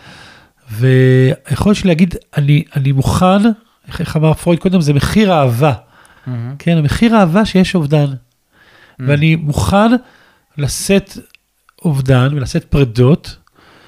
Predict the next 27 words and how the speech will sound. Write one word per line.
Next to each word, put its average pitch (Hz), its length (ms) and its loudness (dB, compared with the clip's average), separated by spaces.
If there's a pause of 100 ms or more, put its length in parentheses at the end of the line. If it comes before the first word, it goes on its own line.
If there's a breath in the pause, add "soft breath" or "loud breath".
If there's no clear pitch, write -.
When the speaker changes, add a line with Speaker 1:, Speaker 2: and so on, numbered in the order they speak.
(360 soft breath)
Speaker 1:
וכ-, 135 1040 2 (340)
ו-, 151 320 -6
כדי 156 160 0
לחיות, 190 500 0
כדי 135 120 0
להיות 160 100 2
בקשר. 156 460 -2 (840)
Speaker 2:
אה, 139 160 -2
אז 113 80 -4
אתה 104 140 -10
אומר 135 140 -6
שתי 208 300 -4
דברים 151 360 -6
בעצם. 95 420 -12
אתה 117 160 -10
אומר, 139 320 -8
גם 175 320 -2
אתה 139 320 -4
מוכן 131 520 -6
לשאת 120 580 -10
אובדן, 101 520 -12 (720 soft breath)
אוקיי, 123 180 -10
שהרבה 135 300 -6
פעמים 185 360 -4
אנחנו 143 460 -6
נמנעים 135 720 -6
בכלל 160 600 -6